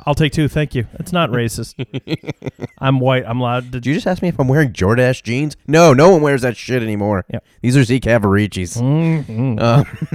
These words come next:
Speaker 2: <laughs> you're right. <laughs> I think I killed him mid-bite.
Speaker 1: Mm-hmm.
Speaker 2: Uh, he's choking on his chicken.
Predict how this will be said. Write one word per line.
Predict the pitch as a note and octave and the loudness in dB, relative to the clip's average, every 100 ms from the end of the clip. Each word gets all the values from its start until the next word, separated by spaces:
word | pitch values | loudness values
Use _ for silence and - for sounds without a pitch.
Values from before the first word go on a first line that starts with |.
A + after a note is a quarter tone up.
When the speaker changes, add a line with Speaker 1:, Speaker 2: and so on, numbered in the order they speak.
| - _ - - | -10 _ -10 -8
Speaker 2:
<laughs> | - | -4
you're | A2 | -2
right. | G2+ C#3 F#3 - | 0 2 0 -2
<laughs> | - | -6
I | B2+ - - - - _ _ G2+ | -6 -6 -16 -18 -20 _ _ -6
think | G#2 | -2
I | F2+ | -4
killed | - G2 F#2+ | -4 -4 -2
him | F#2 | 0
mid-bite. | F#2+ F#2 G2 G2+ - | 0 0 0 0 -2
Speaker 1:
Mm-hmm. | G#2+ B2+ C3 C3+ B2+ - _ _ - | -6 -4 -2 -2 -6 -12 _ _ -10
Speaker 2:
Uh, | F#2+ F#2 F#2 - _ _ _ _ _ | -4 -4 -4 -8 _ _ _ _ _
he's | F#2+ | -12
choking | - - F#2 F#2 F2 | -6 -4 -4 -4 -8
on | E2 E2+ | -8 -8
his | E2 | -8
chicken. | - F2 E2 F#2 | -10 -10 -8 -10